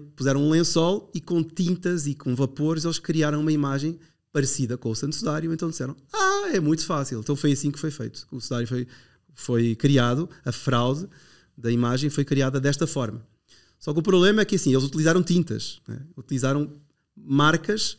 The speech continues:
co-, que dá para depois tirar do lençol, perceber, "Isto foi feito desta forma." Mas o Santo Sudário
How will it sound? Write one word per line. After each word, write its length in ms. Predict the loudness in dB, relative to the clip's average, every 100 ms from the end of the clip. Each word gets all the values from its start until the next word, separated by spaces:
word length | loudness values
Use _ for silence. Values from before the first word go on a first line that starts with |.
| _ _ _ _ _ _
co-, 160 | -14 -10
que 160 | -6
dá 260 | -2 2 2
para 160 | 2 0
depois 640 | -2 _ _ -4 -2 -2 -8 _
tirar 380 | 0 4 4 4
do 80 | 2
lençol, 340 | 0 0 -4
perceber, 320 | -6 -6 -2 -2
"Isto 140 | -2
foi 80 | -4
feito 220 | -4 -4
desta 260 | -2 -2 -2
forma." 320 | -6 -10 -12 -18 _ _ _ _ -2
Mas 160 | 0
o 60 | 2
Santo 240 | 2 2
Sudário 560 | 2 4 6 4 2 -2